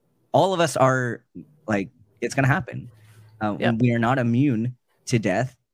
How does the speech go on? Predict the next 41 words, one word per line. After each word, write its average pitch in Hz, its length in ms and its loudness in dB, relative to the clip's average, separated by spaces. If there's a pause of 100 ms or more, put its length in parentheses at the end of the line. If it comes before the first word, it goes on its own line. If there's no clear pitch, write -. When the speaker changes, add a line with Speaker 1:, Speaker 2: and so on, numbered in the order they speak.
(160)
Speaker 1:
And 117 300 0
to 120 100 0
see 151 320 0
that 123 220 2
it 123 120 0
can 139 120 0
happen 139 300 2
at 110 120 2
any 135 240 0
time, 139 380 0 (520)
and 127 140 4
it 117 60 0
doesn't 143 240 0
matter 135 280 2
what 120 240 0
you 135 120 2
did 127 360 2
or 123 180 0
didn't 117 380 0
do, 139 400 0 (1700)
it's 127 200 -2
gonna 135 200 2
happen. 131 420 2
And 117 280 0
this 139 120 2
Speaker 2:
Yep. - 100 -4
Speaker 1:
person 220 460 -2 (600)
in 127 100 4
front 131 200 2
of 156 60 0
me 156 60 0
on 143 100 2
that 131 140 -2
table, 143 460 -2 (180)
did 147 200 0
she 190 220 -2
have 147 200 2
a 139 40 0
chance? - 580 -6 (500)
Could, 196 300 2
Speaker 2:
Mm. 196 80 -4